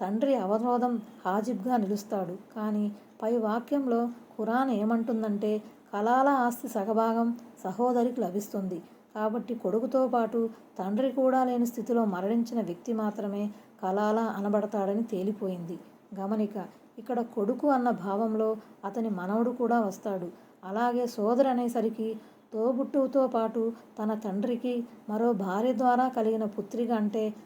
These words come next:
తన సవతి తల్లి ద్వారా జన్మించిన సోదరి కూడా వారసురాలుగా నిలుస్తోంది. సహీ హదీసుల ద్వారా రూఢి అయ్యే ఇంకొక విషయం ఏమిటంటే కలాలా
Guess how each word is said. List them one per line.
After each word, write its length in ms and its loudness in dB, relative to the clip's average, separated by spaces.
తన 100 -2
సవతి 400 -2
తల్లి 320 0
ద్వారా 320 2
జన్మించిన 580 -2
సోదరి 480 0
కూడా 420 -2
వారసురాలుగా 760 0
నిలుస్తోంది. 680 -4
సహీ 360 0
హదీసుల 560 0
ద్వారా 360 2
రూఢి 320 2
అయ్యే 300 2
ఇంకొక 360 -2
విషయం 480 -2
ఏమిటంటే 680 -2
కలాలా 500 2